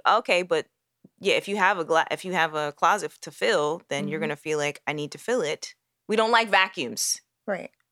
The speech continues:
Speaker 1: Uh, I don't know if that's conscious or subconscious. We don't like vacuums. Um, and so if you, you know, you have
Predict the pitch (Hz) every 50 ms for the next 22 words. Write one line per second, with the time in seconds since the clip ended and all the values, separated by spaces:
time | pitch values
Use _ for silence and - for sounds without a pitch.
0 | _ _ - - 151 143 - 160 160 165 170 160 156 - 165 147 - - - -
1 | 175 175 170 - 180 175 - - 160 147 143 - - 147 160 - 170 151 147 147
2 | 156 170 180 185 185 190 185 180 160 165 160 156 - - - - 76 214 233 -
3 | - _ _ _ _ - _ _ - 170 160 156 151 151 151 156 - _ _ _
4 | _ - 160 - 180 165 160 156 160 160 160 170 185 170 170 165 165 160 160 -
5 | - 175 165 139 139 139 156 _ - 156 156 170 160 156